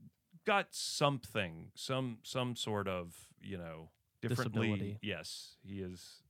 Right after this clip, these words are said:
Speaker 1: differently abled.
Speaker 2: Yep.
Speaker 1: And, uh, yeah, there's something going on there with him that's not really explained, but, um, yeah, he's, he's maybe a little more impressionable. You don't want this guy being the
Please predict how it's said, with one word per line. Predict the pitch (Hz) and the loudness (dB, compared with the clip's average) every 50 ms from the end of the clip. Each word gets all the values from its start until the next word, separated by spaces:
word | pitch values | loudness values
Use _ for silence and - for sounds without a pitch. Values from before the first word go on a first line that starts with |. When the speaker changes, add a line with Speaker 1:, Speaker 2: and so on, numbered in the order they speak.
| _ _ _ _ _ _ _ _ _ _ _ | _ _ _ _ _ _ _ _ _ _ _
Speaker 1:
differently | 131 131 - - 139 131 - 127 127 120 - | -2 -2 0 0 0 2 2 2 2 4 4
abled. | 117 110 107 98 90 95 90 87 85 87 87 - - - | 4 4 4 4 0 -2 -4 -4 -4 -6 -10 -12 -4 0
Speaker 2:
Yep. | 95 104 104 - 95 95 | 2 4 6 6 6 6
Speaker 1:
And, | 95 95 95 90 | 4 2 2 2
uh, | 95 92 90 90 87 87 87 85 82 - _ _ _ _ _ _ - | 2 4 4 2 0 0 -2 -4 -8 -10 _ _ _ _ _ _ 0
yeah, | 113 110 98 95 | 2 4 4 4
there's | 110 104 - | 2 0 0
something | - - - 143 143 147 - - 131 120 113 | 0 2 4 4 4 4 2 0 2 2 4
going | 104 107 101 101 98 95 | 4 4 4 4 2 0
on | 95 92 92 92 95 | 0 0 0 -2 -2
there | 92 90 90 92 | -4 -4 -6 -6
with | 92 90 90 90 - - | -6 -8 -8 -10 -10 -10
him | 76 - - - - 92 92 - _ - | -10 -10 -10 -12 -14 -16 -16 -20 _ -8
that's | - 95 85 - - - - | -6 -6 -6 -8 -12 -10 -6
not | - 98 90 - _ - 87 85 85 | -6 -6 -6 -6 _ -14 -18 -16 -12
really | 85 85 87 95 101 113 127 135 151 | -10 -8 -8 -6 -6 -4 -4 -4 -6
explained, | - - - - - 156 143 143 147 156 160 156 147 151 - - - | -6 -8 -12 -12 -8 -6 -4 -4 -2 -4 -4 -4 -6 -8 -12 -6 -4
but, | 104 98 95 92 - - _ | -2 -2 -2 -2 -6 -8 _
um, | 92 92 85 82 80 80 78 80 80 101 104 - _ _ _ _ - - _ _ _ _ _ _ - | -8 -8 -6 -6 -8 -8 -10 -12 -14 -16 -18 -20 _ _ _ _ -20 -20 _ _ _ _ _ _ -2
yeah, | - 101 92 82 82 82 - _ | 2 2 2 2 0 -4 -4 _
he's, | - 135 131 117 - - _ _ _ | 2 2 2 2 -2 -8 _ _ _
he's | - 127 113 123 | -2 -2 2 4
maybe | 147 160 165 180 175 | 4 4 4 4 4
a | 165 | 2
little | 151 151 151 151 | 2 2 0 0
more | 147 143 135 127 123 | 2 2 4 4 4
impressionable. | 117 113 101 - - 120 113 110 - - - 101 95 87 - - 85 82 82 82 - _ _ _ _ _ _ _ _ _ - | 2 0 -2 -2 0 0 0 0 0 -2 -4 -4 -4 -6 -6 -8 -10 -10 -10 -12 -16 _ _ _ _ _ _ _ _ _ -6
You | 110 107 | -2 0
don't | 117 117 113 101 | 2 2 0 0
want | 104 107 107 95 - | -2 -2 -2 -2 -4
this | 98 95 - - | -6 -8 -6 -6
guy | - 90 85 85 85 | -6 -4 -4 -4 -6
being | 85 87 90 90 87 85 82 82 | -8 -8 -8 -8 -8 -8 -10 -10
the | 85 85 82 - 85 87 | -10 -10 -10 -10 -12 -14